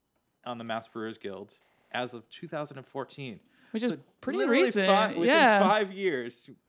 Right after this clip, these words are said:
Speaker 1: things have changed. Um, anyone who has visited a brewery knows that it is still predominantly male.
Speaker 2: It is.
Speaker 1: But it is changing, right?
Speaker 2: Yeah, no, totally.
Speaker 1: Um, so it's, it's not that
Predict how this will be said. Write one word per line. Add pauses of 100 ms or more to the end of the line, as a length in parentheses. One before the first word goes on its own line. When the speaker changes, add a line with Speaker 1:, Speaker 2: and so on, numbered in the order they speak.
(180)
Speaker 1:
things
have
changed. (640)
Um, (580)
anyone
who
has
visited
a
brewery
knows
that
it
is
still
predominantly
male. (460)
Speaker 2:
It
is.
Speaker 1:
But
it
is
changing,
right?
Speaker 2:
Yeah, (160)
no,
totally.
Speaker 1:
Um, (960)
so
it's,
it's
not
that